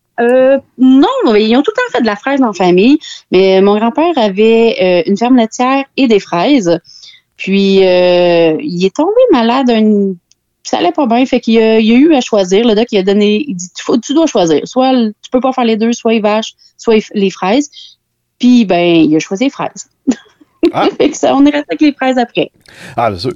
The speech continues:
Speaker 2: L'avantage de faire les fraises, c'est que t'as pas besoin de faire les foins l'été.
Speaker 1: Non, ça, ouais, mais on est quand même au champ, mais on fera pas les foins. Ça, c'est bien. <laughs>
Speaker 2: Donc là, t'étais à Rawdon,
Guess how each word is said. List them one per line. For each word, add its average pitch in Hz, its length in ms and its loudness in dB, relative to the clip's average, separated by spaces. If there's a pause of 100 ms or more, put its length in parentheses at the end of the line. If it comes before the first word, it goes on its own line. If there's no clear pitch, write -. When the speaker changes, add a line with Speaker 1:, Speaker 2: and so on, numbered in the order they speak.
(160)
Speaker 2:
L'avantage 170 480 -2
de 113 100 -8
faire 113 140 0
les 110 160 -2
fraises, 135 300 -2
c'est 101 140 -10
que 98 140 -6
t'as 98 140 -6
pas 123 120 -4
besoin 117 180 -2
de - 60 -10
faire 104 120 -2
les 92 140 -6
foins 98 240 -8
l'été. 76 260 -18 (1600)
Speaker 1:
Non, 269 320 2
ça, 277 380 0
ouais, 208 300 -2
mais 185 120 2
on 208 120 0
est 277 60 0
quand 427 140 -4 (120)
même 302 120 4
au 240 40 2
champ, 294 280 -2
mais 240 140 0
on 220 120 -2
fera - 240 -6
pas 254 140 -2
les 233 140 0
foins. 175 200 -4
Ça, - 180 0
c'est 254 140 0
bien. 240 200 0
<laughs> - 40 -4 (2500)
Speaker 2:
Donc 143 240 -2
là, 180 100 -6
t'étais 131 200 -6
à 127 120 -6
Rawdon, 143 500 -2